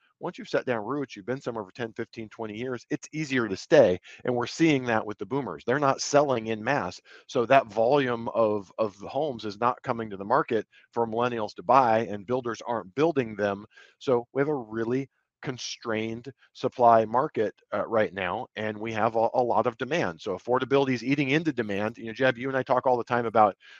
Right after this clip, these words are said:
willing demand and able demand. Willing demand is to be anyone who says, "Yeah, I'd love to buy a home." Able demand is, "I have a down payment, I qualify, I've got good credit, I got a good job,"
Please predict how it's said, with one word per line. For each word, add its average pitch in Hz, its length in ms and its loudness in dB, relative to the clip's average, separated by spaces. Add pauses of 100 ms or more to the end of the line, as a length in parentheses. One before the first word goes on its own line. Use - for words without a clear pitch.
(120)
willing 135 340 2
demand 131 400 0
and 101 120 -4
able 139 320 2
demand. 92 480 -6 (240)
Willing 175 320 2
demand 120 320 0
is 113 100 -10
to 117 100 -6
be 113 80 -2
anyone 135 400 0
who 120 140 -8
says, 113 300 0
"Yeah, 139 160 4
I'd 143 100 0
love 135 200 4
to 120 100 2
buy 98 320 6
a 92 80 4
home." 90 340 -6 (420)
Able 147 280 -4
demand 113 460 -4
is, 107 300 -2 (280)
"I - 60 -12
have 113 160 2
a 110 40 -12
down 113 260 -2
payment, 110 420 -8
I 95 60 -10
qualify, 107 580 0
I've 98 80 -4
got 101 240 -2
good 107 180 -8
credit, 104 320 -4
I 101 60 -2
got 98 160 -2
a 95 40 -12
good 95 160 -14
job," 98 320 -4